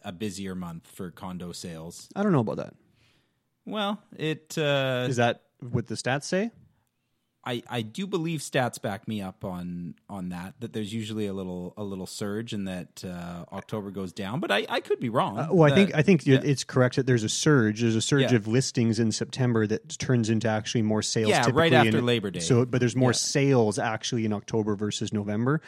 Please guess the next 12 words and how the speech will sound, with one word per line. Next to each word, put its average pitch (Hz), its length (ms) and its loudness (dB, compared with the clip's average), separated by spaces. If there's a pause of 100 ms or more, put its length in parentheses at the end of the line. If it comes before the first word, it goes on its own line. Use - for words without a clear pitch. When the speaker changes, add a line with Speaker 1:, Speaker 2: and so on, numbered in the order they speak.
(260)
Speaker 2:
but 127 80 4
then 120 120 8
it's 117 160 4
a 117 40 4
Speaker 1:
Hmm. 104 60 -2
Speaker 2:
very 123 300 2
steep - 460 -4 (520)
Speaker 1:
Yeah. 147 160 2
Speaker 2:
sort 123 160 2
of 107 60 0
drop 107 340 -2
off. 98 400 -6